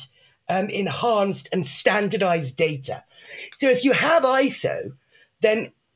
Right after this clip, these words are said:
it will address that issues of poor quality of, of data.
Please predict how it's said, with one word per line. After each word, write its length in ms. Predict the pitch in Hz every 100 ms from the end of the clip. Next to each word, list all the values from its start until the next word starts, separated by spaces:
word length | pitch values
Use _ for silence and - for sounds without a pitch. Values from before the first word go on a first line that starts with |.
| _ -
it 220 | 220 185
will 240 | 247 262
address 400 | 208 143 202 -
that 200 | 190 -
issues 340 | 185 143 160 147
of 140 | 135
poor 180 | - 156
quality 520 | - 170 151 135 139
of, 120 | 139 135 - 123
of 180 | 131 135
data. 500 | 170 151 135 - -